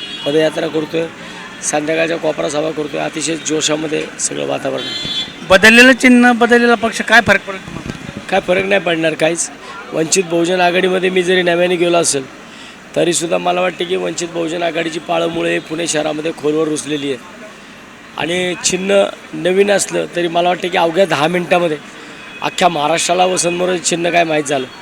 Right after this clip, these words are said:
Speaker 1: आणि मग हा विकासाचा रोड रोलर आहे जो पुण्यातल्या प्रस्थापितांच्या वरती शंभर टक्के फिरेल.
Speaker 2: पुण्याच्या विकासासाठी नवीन काय संकल्पना आहेत?
Speaker 1: पुण्याच्या विकासाच्या संकल्पना नवीन काय नाही आहेत,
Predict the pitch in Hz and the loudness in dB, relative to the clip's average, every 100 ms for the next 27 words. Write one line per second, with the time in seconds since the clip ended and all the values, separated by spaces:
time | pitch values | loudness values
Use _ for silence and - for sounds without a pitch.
0 | - - - - - - - 165 190 160 | -18 -18 -18 -18 -18 -14 -6 0 0 2
1 | 165 185 190 202 185 196 208 - - - | 2 0 2 0 0 0 0 -2 -8 -16
2 | - - 165 202 196 196 185 165 127 - | -8 0 4 6 6 4 4 2 -2 -8
3 | - - - - 143 202 196 180 196 208 | -20 -20 -20 -12 2 2 2 0 2 2
4 | 202 214 214 208 208 - 196 196 208 190 | 4 6 8 6 4 0 0 2 2 0
5 | 196 196 196 196 196 185 180 175 175 180 | 0 -2 0 0 0 -2 -2 -2 -2 -2
6 | 170 160 147 143 123 - - - - - | -2 -2 -2 -2 -6 -14 -20 -20 -20 -16
7 | - - - - - - - - - 185 | -14 -14 -16 -14 -10 -10 -10 -12 -2 4
8 | 220 240 214 220 240 226 233 233 226 226 | 6 6 6 6 6 6 4 6 6 8
9 | 240 240 233 202 196 190 180 160 - - | 8 8 8 6 4 -2 -6 -10 -14 -16
10 | - - - - - - - 196 226 233 | -16 -18 -18 -18 -20 -10 2 2 4 2
11 | 220 226 214 220 233 202 190 208 196 220 | 2 2 0 0 0 0 0 0 0 -2
12 | 220 202 202 208 202 202 202 175 | 0 2 2 2 0 2 0 -2